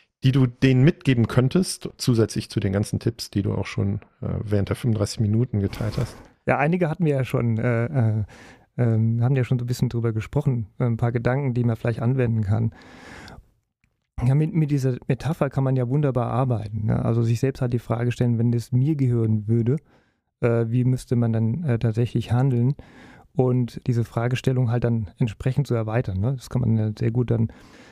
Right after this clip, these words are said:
Speaker 2: aufteilen. Und darüber gesprochen haben wir ja auch schon bei der Auftragsklärung, ne?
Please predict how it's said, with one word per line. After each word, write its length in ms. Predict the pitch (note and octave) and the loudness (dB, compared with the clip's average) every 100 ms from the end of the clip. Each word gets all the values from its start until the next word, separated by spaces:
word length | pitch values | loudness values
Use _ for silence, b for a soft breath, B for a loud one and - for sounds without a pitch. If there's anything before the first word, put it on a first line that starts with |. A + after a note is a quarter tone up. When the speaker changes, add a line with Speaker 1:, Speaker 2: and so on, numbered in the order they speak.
| B | B
Speaker 2:
aufteilen. 640 | C3 D3 - C3+ B2 C3 - B B B B _ | -2 -2 -2 0 0 0 -4 B B B B _
Und 160 | - D3+ | 0 0
darüber 180 | D#3 D#3+ | 0 -2
gesprochen 360 | C#3 F3 F3+ | -2 0 0
haben 100 | D3+ | 0
wir 60 | D3 | 0
ja 80 | C3+ | 0
auch 100 | D3+ | 0
schon 200 | D#3 C#3+ | 2 2
bei 100 | C3 | 2
der 100 | B2 | 0
Auftragsklärung, 840 | C#3+ D3+ C#3 - C3 C3 B2+ B2+ | -2 -2 -4 0 0 2 2 2
ne? 120 | F#3 | 2